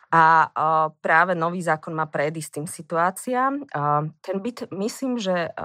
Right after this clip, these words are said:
že prvá dražba sa nejakým spôsobom nepodarila, potom sa samozrejme znižuje cena. A momentálne neviem, v akom to je štádiu, ale myslím si, že ešte, ešte nového majiteľa nemá.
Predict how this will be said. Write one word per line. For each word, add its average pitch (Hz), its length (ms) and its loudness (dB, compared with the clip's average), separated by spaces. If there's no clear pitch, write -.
že 151 480 -2
prvá 202 240 0
dražba 175 480 0
sa 165 240 -6
nejakým 156 320 -6
spôsobom 147 560 -8
nepodarila, 202 800 2
potom 156 320 -10
sa - 80 -16
samozrejme 151 560 -8
znižuje 151 560 -8
cena. 202 400 -4
A 143 480 2
momentálne 151 880 -4
neviem, 156 400 -6
v - 80 -20
akom 160 240 -10
to 180 160 -10
je 160 140 -6
štádiu, 165 680 -8
ale 147 220 -2
myslím 151 260 -10
si, - 160 -14
že 151 220 -6
ešte, 151 580 -10
ešte - 240 -12
nového 151 320 -6
majiteľa 139 560 -6
nemá. 131 320 -8